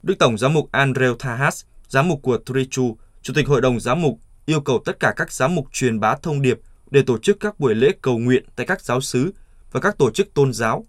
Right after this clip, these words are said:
vì hòa bình trong bang, và để các bên xung đột tham gia đối thoại và xây dựng lại Manipur thành nơi yêu chuộng hòa bình tuyệt đẹp mà nó từng có. Đức Hồng Y Antonio Pola, Tổng Giám mục của Hyderabad,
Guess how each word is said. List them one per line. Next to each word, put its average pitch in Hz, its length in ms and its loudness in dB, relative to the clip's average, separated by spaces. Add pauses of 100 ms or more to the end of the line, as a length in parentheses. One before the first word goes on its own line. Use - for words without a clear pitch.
vì 120 120 -2
hòa 113 200 -4
bình 110 300 -4
trong 127 240 -6
bang, 123 240 0 (500)
và 131 100 -2
để 131 140 4
các 202 200 -2
bên 156 140 -2
xung 151 260 -2
đột 120 220 2
tham 135 200 -2
gia 127 160 0
đối 123 240 -2
thoại 143 260 -4 (340)
và 131 140 2
xây 160 160 -2
dựng 143 220 -2
lại 127 180 2
Manipur 131 600 -2 (300)
thành 120 240 -2
nơi 135 180 2
yêu 147 200 0
chuộng 139 260 -4
hòa 117 200 -2
bình 113 300 -2
tuyệt 123 200 -4
đẹp 123 200 -2 (180)
mà 110 180 -4
nó 107 200 -6
từng 110 160 -6
có. 113 260 -6 (920)
Đức 196 120 4
Hồng 143 100 0
Y 127 280 0 (200)
Antonio 123 520 -2 (160)
Pola, 120 420 -2 (300)
Tổng 127 160 0
Giám 143 160 0
mục 147 140 -2
của 120 140 0
Hyderabad, 127 760 -2